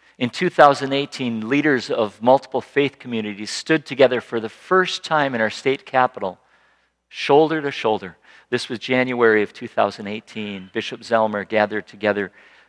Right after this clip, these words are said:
interfaith leaders from across the state to gather together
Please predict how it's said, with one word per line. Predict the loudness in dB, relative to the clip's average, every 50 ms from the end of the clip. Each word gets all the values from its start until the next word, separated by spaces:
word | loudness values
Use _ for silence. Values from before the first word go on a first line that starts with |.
| _ _ _ _ 0
interfaith | 2 2 2 2 2 0 -2 -2 -2 -2
leaders | -2 -2 0 0 -2 -4
from | -6 -10 -12 -12
across | -14 -10 -4 0 0 0 0 -2 -6 -12 -12
the | -12
state | -12 -12 -10 -6 -4 -2 -2 -2 -4 -6 _ _ _ _ _ _ _ _ _ _ _ _ _ _ _ _ _ _ _ _ _ _ _ _ _ _ _ _ _
to | -18 -8
gather | 0 4 6 6 6 4 0 -6
together | -8 -10 -4 0 2 2 2 2 -2 -4 -4 -8